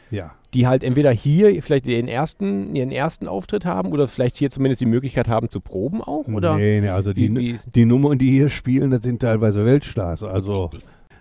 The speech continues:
Speaker 1: nein, wir haben angefangen schon praktisch mit, also wir haben angefangen eigentlich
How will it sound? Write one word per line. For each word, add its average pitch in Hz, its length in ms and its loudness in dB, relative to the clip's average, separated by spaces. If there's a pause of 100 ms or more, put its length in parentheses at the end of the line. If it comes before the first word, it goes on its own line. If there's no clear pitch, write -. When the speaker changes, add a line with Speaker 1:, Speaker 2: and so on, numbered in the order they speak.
Speaker 1:
nein, 135 260 4
wir 107 140 4
haben 113 260 2
angefangen 185 920 -2 (160)
schon 147 480 0
praktisch - 480 -6
mit, 113 320 -4 (200)
also 113 200 -2
wir 104 80 2
haben 107 100 -2
angefangen 123 460 -4
eigentlich 120 680 -8